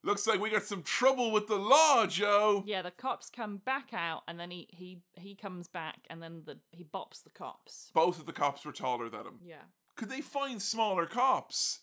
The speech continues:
Speaker 2: Maybe if they looked in the bodybuilding circuit.
Speaker 1: Jeez, yeah, that's what you need to get amateur bodybuilders, not
Speaker 2: Yeah.
Speaker 1: amateur wrestlers to
Speaker 2: Yeah,
Speaker 1: do all
Speaker 2: exactly.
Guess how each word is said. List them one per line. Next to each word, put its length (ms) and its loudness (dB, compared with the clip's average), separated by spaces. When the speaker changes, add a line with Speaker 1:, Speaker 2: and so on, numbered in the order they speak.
Speaker 2:
Maybe 280 -10
if 80 -16
they 80 -6
looked 260 -10
in 120 -8
the 60 -8
bodybuilding 640 -8
circuit. 400 -12
Speaker 1:
Jeez, 560 -6
yeah, 160 0
that's 220 -2
what 80 -6
you 60 -8
need 80 -8
to 40 -8
get 120 -4
amateur 340 0
bodybuilders, 520 0
not 120 -6
Speaker 2:
Yeah. 140 0
Speaker 1:
amateur 280 0
wrestlers 560 -2
to 80 -6
Speaker 2:
Yeah, 160 2
Speaker 1:
do 60 4
all 140 4
Speaker 2:
exactly. 240 -2